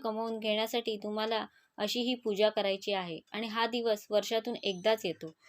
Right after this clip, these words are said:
त्यामुळे कंटाळा न करता अगदी छोटीशी ही पूजा आहे, सेवा पण अगदी छोटी आहे. या व्यतिरिक्त तुम्ही या दिवशी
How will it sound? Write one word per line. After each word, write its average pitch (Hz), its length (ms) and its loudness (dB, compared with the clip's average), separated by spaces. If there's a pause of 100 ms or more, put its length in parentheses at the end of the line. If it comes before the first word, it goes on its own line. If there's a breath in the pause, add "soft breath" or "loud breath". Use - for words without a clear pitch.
(220 loud breath)
त्यामुळे 226 440 2
कंटाळा 214 500 2
न 233 180 -2
करता 214 480 0
अगदी 202 340 -2 (180)
छोटीशी 233 420 -2
ही 247 140 -2
पूजा 214 380 2
आहे, 185 220 0 (380 loud breath)
सेवा 220 320 6
पण 240 220 0
अगदी 220 260 0
छोटी 220 380 -2
आहे. 185 260 -2 (160)
या 208 160 4
व्यतिरिक्त 240 500 -2 (160)
तुम्ही 233 260 -2
या 233 100 2
दिवशी 233 340 -4